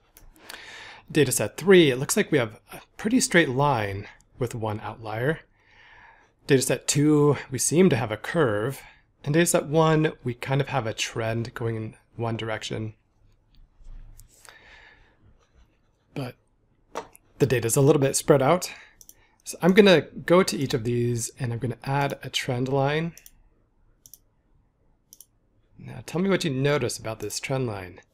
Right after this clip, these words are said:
You can say it out loud. <laughs> What is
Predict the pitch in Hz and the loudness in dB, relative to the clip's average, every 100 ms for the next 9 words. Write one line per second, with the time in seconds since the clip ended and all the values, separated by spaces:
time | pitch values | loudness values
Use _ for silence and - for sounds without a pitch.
0 | - - _ _ _ _ _ _ _ - | -20 -20 _ _ _ _ _ _ _ -12
1 | - - 139 143 123 113 107 95 98 - | -8 -2 0 0 -2 -4 -6 -8 -14 -20
2 | _ _ - - _ - - - - - | _ _ -20 -20 _ -20 -20 -20 -20 -20
3 | - - - - - - - - _ _ | -18 -18 -20 -20 -20 -20 -20 -20 _ _
4 | _ _ _ _ _ _ _ - 120 117 | _ _ _ _ _ _ _ -12 -8 -6
5 | 117 | -8